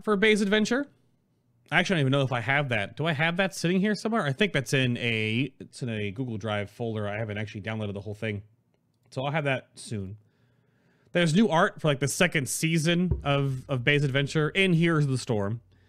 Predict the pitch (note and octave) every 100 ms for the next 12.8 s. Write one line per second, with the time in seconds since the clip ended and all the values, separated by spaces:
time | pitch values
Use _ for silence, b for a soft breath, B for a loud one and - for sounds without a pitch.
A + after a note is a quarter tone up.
0 | b b b C#3+ C#3+ B2 A#2+ A#2+ B2 A2
1 | B2+ C3 C#3 C3+ C#3+ G3+ A#3 - G#2+ B2+
2 | A#2 G2+ A#2 B2 A2+ G#2+ - D3 D#3 D3+
3 | D#3 E3+ F3 F#3+ F#3 F#3 F3+ F3 F3 A#3
4 | - - G#3 - _ - G3 F#3+ F#3+ F#3+
5 | F3+ F3 E3+ E3 D3+ F3 D3+ D3 D#3 C#3+
6 | B2+ A2 B2+ A2 - - - D3 E3 D3
7 | C#3 A#2+ - _ _ _ _ _ C#3 B2+
8 | - - A#2 A2 G#2 G2 A2+ A2+ A2 A2
9 | G#2 - C3 D3 E3 E3+ D#3+ E3+ D#3+ F#3
10 | F#3 F#3 F3 _ - A2+ G2+ _ _ _
11 | b b b b _ _ b b b _
12 | B2+ A2 - A2 G#2+ G#2 G2 F#2